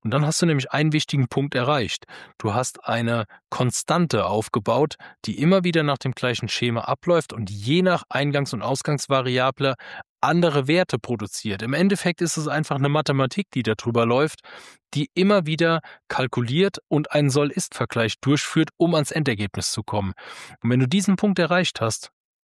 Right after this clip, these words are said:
hast du dich A, unabhängig gemacht von irgendwelchen K-I-Tools und B, bist du auch einfach ausfallsicherer geworden,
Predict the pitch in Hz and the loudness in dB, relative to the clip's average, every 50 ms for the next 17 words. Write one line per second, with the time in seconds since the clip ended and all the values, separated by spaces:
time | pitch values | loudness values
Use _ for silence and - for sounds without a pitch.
0 | _ _ _ _ _ _ - - 117 110 - - 110 104 95 - - - 117 127 | _ _ _ _ _ _ -8 -4 -4 -2 -2 -2 -2 -2 -4 -6 -6 -2 0 0
1 | 151 160 - - 151 151 135 - 135 131 131 113 - - 117 117 113 - - - | 0 2 2 2 2 2 2 2 0 0 0 0 0 2 2 2 0 -2 -4 -4
2 | - 104 - - 139 147 139 127 120 110 - - 104 - - 107 - - 123 117 | -4 -4 -2 0 2 2 2 2 0 0 0 -4 -4 -4 -4 -6 -4 -4 -4 -4
3 | - - 185 202 220 220 - - - - - - - - - - - 127 113 - | -2 0 2 2 2 0 -2 -8 -10 -14 -16 -16 -16 -16 -6 0 0 0 0 2
4 | - 131 147 180 190 185 - - - _ _ _ - 156 - - - 147 135 120 | 2 2 4 4 2 0 -2 -10 -20 _ _ _ -2 -2 0 2 2 2 2 2
5 | - - - 139 139 - - 147 131 - - - - - 202 202 - - - - | 0 -2 -2 0 0 0 0 -2 -2 -2 -4 -10 -4 -2 0 0 0 -2 -4 -4
6 | 117 113 110 113 104 - 113 104 113 117 110 117 107 117 117 123 135 160 170 | -2 -2 -2 -2 0 0 0 0 0 -2 -2 -4 -2 0 0 2 2 0 -2